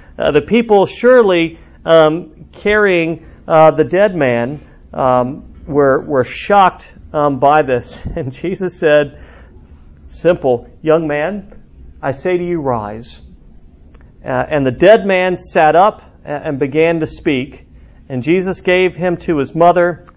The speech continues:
Fear seized them all, and they glorified God, saying, "A great prophet has arisen among us, and God has visited his people." So hang on to those words. "A great prophet has risen among us, uh, and God has appeared,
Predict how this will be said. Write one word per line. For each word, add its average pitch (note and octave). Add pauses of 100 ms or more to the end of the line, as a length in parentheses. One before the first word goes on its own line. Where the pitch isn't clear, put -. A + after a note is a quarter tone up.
Fear B3+
seized F3+
them E3
all, D3+ (280)
and D#3
they D#3
glorified F3+
God, E3
saying, D#3
"A C#3
great F3+
prophet F3 (420)
has D#3+
arisen F#3+
among C#3
us, A#2
and C#3
God G3+
has D3+
visited D3 (220)
his D3+
people." F3+
So -
hang G#3+
on G3
to D#3+
those C#3+
words. B2
"A B2
great F#3
prophet F#3 (320)
has B2
risen F3
among D3
us, C#3+ (280)
uh, -
and C3+
God F3+
has E3+
appeared, D3+